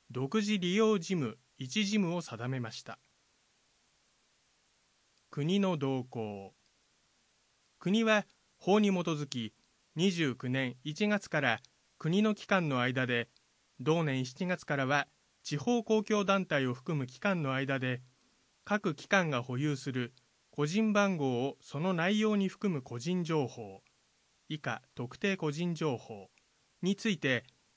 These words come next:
情報連携を開始することを予定しています。また、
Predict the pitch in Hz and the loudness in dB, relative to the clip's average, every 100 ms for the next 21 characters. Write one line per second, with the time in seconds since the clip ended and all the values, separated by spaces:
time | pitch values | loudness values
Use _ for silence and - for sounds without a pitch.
0 | _ - 135 220 240 233 214 208 202 151 | _ -4 4 4 4 4 4 4 2 2
1 | 139 135 - - 180 202 - 208 196 180 | 2 0 -2 -2 -2 -2 -4 -4 -2 -2
2 | 202 139 113 113 113 - 110 110 107 - | 0 0 -2 -6 -8 -10 -10 -10 -10 -14
3 | - _ _ _ _ _ _ _ _ 151 | -18 _ _ _ _ _ _ _ _ -2
4 | 165 185 175 | 2 4 2